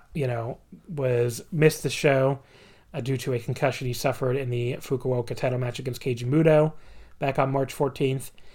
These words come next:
which we didn't cover on this show, by the way. I kinda forgot it was happening, uh, when I went to do the schedule for the month. And, you know, I just, I, I don't have strong opinions on the Muto thing. I haven't even watched the Muto Kiyomiya match. It seems like people have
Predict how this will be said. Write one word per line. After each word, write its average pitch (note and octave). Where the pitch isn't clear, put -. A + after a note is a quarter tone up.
which B2+
we G3
didn't A#3
cover G3
on F#3
this E3+
show, F3
by F3
the F3
way. F3
I D3
kinda G3
forgot C#3+
it D3
was C3+
happening, D3
uh, C#3
when C#3+
I C3+
went C#3
to C#3+
do C3
the C3
schedule C3+
for C3+
the C3
month. C#3
And, C3
you D#3+
know, C3
I C3+
just, -
I, F3+
I -
don't C#4+
have G3
strong E3+
opinions E3
on D#3
the C#3
Muto D3
thing. D#3
I D#3
haven't G3+
even C3+
watched C3
the D3+
Muto C#3+
Kiyomiya D3+
match. D3
It C#3
seems G#3+
like F#3
people D#3+
have B2+